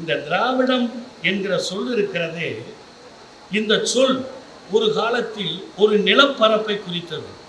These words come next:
திராவிடம் என்ற சொல் ஒரு காலத்தில் ஒரு நிலப்பரப்பை குறித்தது. பிறகு ஒரு காலத்தில் திராவிடம் என்ற சொல் ஒரு இனத்தை குறித்தது. இன்றைக்கு திராவிடம் என்ற சொல்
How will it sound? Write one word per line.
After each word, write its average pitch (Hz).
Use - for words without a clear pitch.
திராவிடம் 208
என்ற 165
சொல் 190
ஒரு 202
காலத்தில் 240
ஒரு 190
நிலப்பரப்பை 202
குறித்தது. 180
பிறகு 320
ஒரு 262
காலத்தில் 208
திராவிடம் 269
என்ற 196
சொல் 190
ஒரு 208
இனத்தை 269
குறித்தது. 180
இன்றைக்கு 240
திராவிடம் 285
என்ற 214
சொல் 170